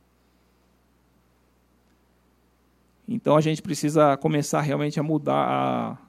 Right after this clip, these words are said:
a lutar pra mudar, com força, com determinação, fugir às desculpas fáceis, né? E as coisas vão se tornando mais simples. Os novos hábitos vão se instalando,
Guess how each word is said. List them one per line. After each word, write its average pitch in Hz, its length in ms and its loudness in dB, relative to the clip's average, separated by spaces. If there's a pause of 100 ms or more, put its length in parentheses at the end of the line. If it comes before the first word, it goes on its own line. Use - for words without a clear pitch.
(400)
a 117 80 -10
lutar 139 380 0
pra 139 100 -2
mudar, 147 460 2 (1120)
com 135 120 -4
força, 165 460 6
com 160 80 -6
determinação, 147 840 2
fugir 147 360 4
às 160 80 4
desculpas 147 480 -8
fáceis, 147 540 0
né? 143 160 -6 (920)
E 147 100 0
as 160 140 0
coisas 175 280 4
vão 180 140 6
se - 80 0
tornando 180 300 10
mais 190 160 8
simples. - 720 0 (2000)
Os 127 120 -14
novos 147 320 2
hábitos 143 340 4
vão 135 100 2
se 127 120 -4
instalando, 170 640 -4